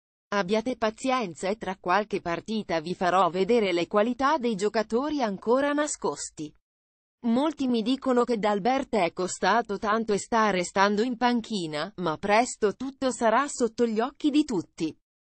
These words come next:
Infine una parentesi anche per Joao Mario, io non lo vedo giù di morale, lui non ha fatto vedere niente di strano o comportamento fuori luogo.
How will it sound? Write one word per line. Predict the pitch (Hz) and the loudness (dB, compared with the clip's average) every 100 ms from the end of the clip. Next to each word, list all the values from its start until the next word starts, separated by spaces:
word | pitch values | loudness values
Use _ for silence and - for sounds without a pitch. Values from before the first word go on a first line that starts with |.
| _ _ _ | _ _ _
Infine | 320 370 - 220 165 165 | -2 -2 -4 -6 -4 -4
una | 180 | -4
parentesi | 190 196 202 285 294 294 269 | -2 0 0 -2 -2 -2 0
anche | 233 220 208 | 0 0 -2
per | 175 | -2
Joao | 233 226 226 226 208 | -4 2 4 4 2
Mario, | 185 214 247 214 | 2 0 2 0
io | 202 185 180 | -2 -4 -4
non | 196 214 | 0 0
lo | 226 185 | 2 2
vedo | 220 277 254 | 2 2 0
giù | 214 208 | 0 0
di | 185 | 0
morale, | 185 185 180 160 147 156 190 | -2 -2 -2 -2 -4 -8 -6
lui | 196 226 254 | -2 0 2
non | 226 208 | 0 0
ha | 208 | 0
fatto | 240 240 - | 0 0 0
vedere | 226 226 240 277 247 | 2 4 4 2 -2
niente | 214 254 311 311 | 0 0 -2 -4
di | 214 | -4
strano | - 190 202 240 262 | -4 0 0 2 2
o | 226 | 0
comportamento | - 254 233 254 240 233 226 294 320 320 | 2 -2 2 0 2 0 0 -2 -2 -4
fuori | - 240 302 | 0 0 0
luogo. | 294 247 151 139 135 | 0 0 0 -2 -8